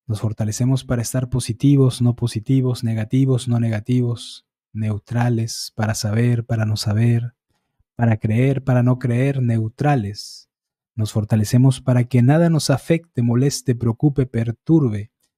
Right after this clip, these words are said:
para que nada nos debilite. Eliminamos todos los pensamientos negativos, recurrentes e involuntarios. Empezamos a borrar todas las debilidades de nuestro cuerpo, de nuestra mente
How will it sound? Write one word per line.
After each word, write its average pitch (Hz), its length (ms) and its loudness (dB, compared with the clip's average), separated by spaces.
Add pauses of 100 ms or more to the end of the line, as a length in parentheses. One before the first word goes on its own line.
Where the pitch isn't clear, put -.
(200)
para 113 200 -10
que 120 160 4
nada 131 320 8
nos 113 320 0
debilite. 101 680 -2 (1400)
Eliminamos 110 640 2
todos 135 560 4
los 113 160 -4
pensamientos 123 800 2
negativos, 131 680 0
recurrentes 143 840 0 (400)
e 139 140 4
involuntarios. 120 1300 0 (1400)
Empezamos 117 560 -2
a 120 60 2
borrar 123 400 0
todas 131 300 2
las 123 180 2
debilidades 117 640 2
de 123 100 0
nuestro 110 380 -4
cuerpo, 147 540 2
de 123 100 4
nuestra 113 400 -4
mente 135 640 0